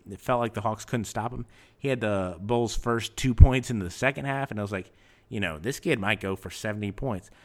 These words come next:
But the Hawks started to throw two defenders at Zach LaVine, started to throw three defenders at him. And then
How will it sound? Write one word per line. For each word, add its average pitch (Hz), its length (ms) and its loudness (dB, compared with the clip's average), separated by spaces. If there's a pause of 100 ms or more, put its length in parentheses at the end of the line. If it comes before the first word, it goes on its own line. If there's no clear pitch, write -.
(260)
But - 100 -14
the 101 80 -4
Hawks 117 240 2
started 117 340 0
to 95 60 -12
throw 107 460 0
two 143 200 0
defenders 123 520 0
at 117 260 0 (140)
Zach 110 260 -4
LaVine, 110 300 -4
started 98 280 -4
to - 80 -16
throw 101 200 0
three 127 300 -2
defenders 110 440 -4
at 110 100 -2
him. 107 140 -4 (420)
And 98 160 -2
then 135 280 2